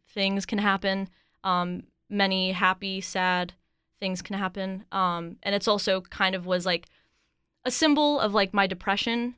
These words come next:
Um, a lot of the songs are kind of, like, about that era of my life, um, like, a specific, um, era. And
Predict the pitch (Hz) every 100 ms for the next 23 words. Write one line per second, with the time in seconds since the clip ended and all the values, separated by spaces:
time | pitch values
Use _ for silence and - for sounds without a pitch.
0 | _ 196 196 185 190 196 196 202 190 185
1 | - 196 202 190 180 175 - - 185 185
2 | 190 185 - 196 185 - 185 180 185 180
3 | 180 180 180 - 180 180 185 190 - 190
4 | 202 196 202 208 - - 190 180 175 185
5 | 190 185 - 180 185 190 185 - - -
6 | - - 202 190 175 180 180 - 208 202
7 | 196 196 - 190 175 170 175